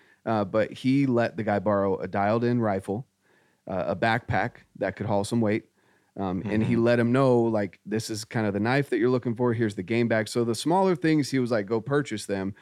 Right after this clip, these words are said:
Speaker 1: but he didn't say, "You need to go buy the Christensen Arms newest rifle with the, you
Speaker 2: Right.
Speaker 1: know, specialty ammo that you're not gonna be able to find anywhere." Like,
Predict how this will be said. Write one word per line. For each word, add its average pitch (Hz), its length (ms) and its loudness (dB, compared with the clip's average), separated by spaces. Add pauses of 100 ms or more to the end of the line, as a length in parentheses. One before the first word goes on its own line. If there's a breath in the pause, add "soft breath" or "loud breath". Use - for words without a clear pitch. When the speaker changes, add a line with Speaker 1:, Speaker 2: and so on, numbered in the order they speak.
(240 soft breath)
Speaker 1:
but 110 120 0
he 127 100 -2
didn't 120 240 2
say, 127 320 2
"You 113 160 0
need 120 160 2
to 110 60 -2
go 104 120 0
buy 101 480 2 (280 soft breath)
the 110 100 -2
Christensen 120 580 0
Arms 113 520 0
newest 123 480 4
rifle 113 600 0 (260 soft breath)
with 120 220 0
the, 107 340 2
you 113 100 2
Speaker 2:
Right. - 20 2
Speaker 1:
know, 98 120 0
specialty 120 680 0
ammo 120 280 2
that 113 120 2
you're 107 100 2
not 117 200 0
gonna 113 140 0
be 117 80 2
able 113 100 2
to 107 80 -2
find 120 320 0
anywhere." 113 280 2
Like, 117 240 -2